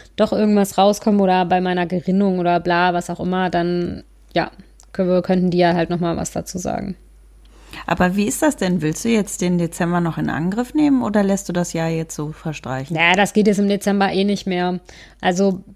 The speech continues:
Speaker 1: bei uns ist das ja im Kinderwunschzentrum so, dass die, also jetzt, ne, ich warte ja jeden Tag darauf, dass ich meine Tage bekomme und dann machen die ja quasi irgendwie am, was weiß ich, dreiundzwanzigsten Zyklustag oder so erst die Voruntersuchung und dann kannst du erst in dem Zyklus danach starten. Also dieses Jahr wird's eh nix mehr.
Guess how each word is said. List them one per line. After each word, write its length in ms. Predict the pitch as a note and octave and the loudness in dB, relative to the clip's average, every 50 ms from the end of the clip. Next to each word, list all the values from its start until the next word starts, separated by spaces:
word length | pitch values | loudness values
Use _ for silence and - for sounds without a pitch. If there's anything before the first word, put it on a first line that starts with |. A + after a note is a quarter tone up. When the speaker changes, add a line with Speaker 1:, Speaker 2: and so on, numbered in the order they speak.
| _ - | _ 0
Speaker 1:
bei 160 | - F#3+ E3 | 0 2 2
uns 160 | F#3 G#3 G3+ | 2 0 0
ist 140 | A3 G#3 - | -2 0 -2
das 100 | G#3 - | 0 2
ja 80 | - G3+ | 2 0
im 80 | G3+ | 0
Kinderwunschzentrum 800 | G3+ - G#3 G#3 G3+ F#3+ G3 G3+ F#3+ - - G3 G3+ - G#3 G3+ | 2 0 0 0 2 0 0 -2 -2 -2 -2 -2 0 0 -2 -2
so, 160 | F#3 F#3 G3+ G3+ | 0 0 0 0
dass 220 | G#3 G3+ G3 - | 0 0 0 -2
die, 180 | - G3+ F#3+ F3+ | -4 -2 0 0
also 180 | F3 F3+ F3+ | 0 0 2
jetzt, 200 | F#3+ F#3+ - - | 0 -2 -2 0
ne, 160 | G3+ G#3+ A#3+ | 0 0 0
ich 100 | A#3 - | 0 0
warte 220 | - F#3 F#3+ - G#3+ | 0 0 0 2 2
ja 80 | F#3+ | 2
jeden 180 | F3+ F#3 F#3+ F#3+ | 2 2 0 0
Tag 160 | G3 G3+ G3 | -2 -4 -2
darauf, 160 | - G3 F#3+ | -2 -2 0
dass 140 | F#3 G3+ F#3 F3+ | 0 0 -2 -2
ich 80 | - | -2
meine 220 | F#3+ F3+ F3+ F3+ E3+ | -2 -2 -2 -2 -2
Tage 260 | - F3+ F3 F#3+ G#3+ | 0 0 0 0 0
bekomme 320 | G#3+ G#3+ - A#3 A3 A3 | -2 0 0 0 2 2
und 80 | G#3 G3 | 2 2
dann 140 | F#3+ F#3 F#3 | 2 0 0
machen 260 | F#3+ F#3+ A3 G#3+ G3 | -2 -2 -2 -2 0
die 60 | F#3 | 2
ja 100 | F#3 F#3 | 0 0
quasi 400 | - - G3 F#3+ F#3+ F#3+ G3+ - | 0 0 0 0 0 0 0 -2
irgendwie 300 | F#3 G3+ G3+ F#3 G3+ F3+ | 0 -2 0 -2 -2 -2
am, 180 | F3 F3+ F#3 F3+ | 0 -2 -2 -2
was 140 | F3 - | -4 -4
weiß 160 | F#3+ F3+ - D3 | -6 -6 -6 -6
ich, 160 | G#3 - - | -8 -8 -8
dreiundzwanzigsten 760 | - - F3+ F3+ G3+ G3+ - G#3+ G3+ G3 G#3 G3 - G3+ F#3 | -4 0 0 0 0 0 -2 -2 -2 -2 -2 -4 -4 -4 -4
Zyklustag 640 | - G#3 G3+ - B3+ B3 A#3+ - - A#3+ A#3 - | -4 -4 -2 0 0 -2 -2 0 -2 -2 0 0
oder 180 | A#3+ A#3+ A#3 A3+ | 2 2 2 4
so 120 | A3 B3 | 2 2
erst 220 | G3+ F#3+ F#3+ - - | 2 2 -2 -2 -4
die 40 | F#3+ | -8
Voruntersuchung 840 | - - G#3 A3+ A3+ G3+ F3+ - F3 E3 E3 F#3 F3 F#3+ G#3 G#3 | -2 2 4 4 4 2 0 -2 -2 -2 -2 -2 0 0 0 0
und 380 | - - - - - - - - | 0 -8 -18 -18 -20 -14 -6 -2
dann 120 | F#3 F#3 | -2 0
kannst 240 | F3+ G3+ G3+ G3 - | 2 2 2 2 2
du 40 | G#3 | 2
erst 140 | G3+ G3 G3+ | 2 4 4
in 60 | G3 | 2
dem 100 | G3 G3+ | 2 0
Zyklus 320 | - - G#3+ G3+ G#3+ G3 | 0 -2 -2 -2 -2 0
danach 340 | - G3 F#3 F#3 F3+ F#3 G3+ | 2 2 2 2 2 0 0
starten. 340 | - - - F3 E3+ E3 D#3+ | -2 0 0 0 0 0 -2
Also 180 | E3 E3+ F3+ F3 | -2 -2 -2 0
dieses 260 | F#3 F#3+ F#3+ F#3+ - | 0 0 -2 0 0
Jahr 140 | G3 F#3 F3 | 2 2 2
wird's 160 | F#3+ F3+ - | 0 0 0
eh 80 | - F3+ | 0 0
nix 240 | F3+ F#3 F3+ - - | 0 0 -2 -4 -4
mehr. 220 | E3+ E3 E3 | -2 -2 -2